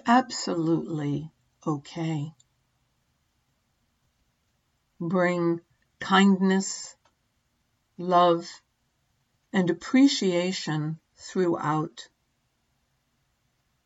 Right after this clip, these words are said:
Take the time to just be there for yourself.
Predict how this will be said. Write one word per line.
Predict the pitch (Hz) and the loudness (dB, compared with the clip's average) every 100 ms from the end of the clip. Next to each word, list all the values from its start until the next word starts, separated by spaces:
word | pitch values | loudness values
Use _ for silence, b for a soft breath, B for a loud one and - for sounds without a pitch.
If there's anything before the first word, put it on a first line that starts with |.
| _ _ _ _ _ _ _ - | _ _ _ _ _ _ _ -10
Take | - 254 247 | 2 2 2
the | - | 0
time | 269 - - 262 233 175 165 165 | -2 -2 -6 -4 -2 -4 -6 -6
to | - 175 | -8 -10
just | 170 180 226 277 - - 156 147 | -6 0 2 2 -2 -10 -14 -6
be | 190 214 247 | 0 4 4
there | 254 185 196 196 208 | 2 0 0 0 -4
for | - 175 175 180 | -8 -10 -6 -6
yourself. | 170 165 165 165 - - 160 160 170 - - - | -6 -6 -6 -8 -10 -8 -8 -8 -10 -16 -20 -20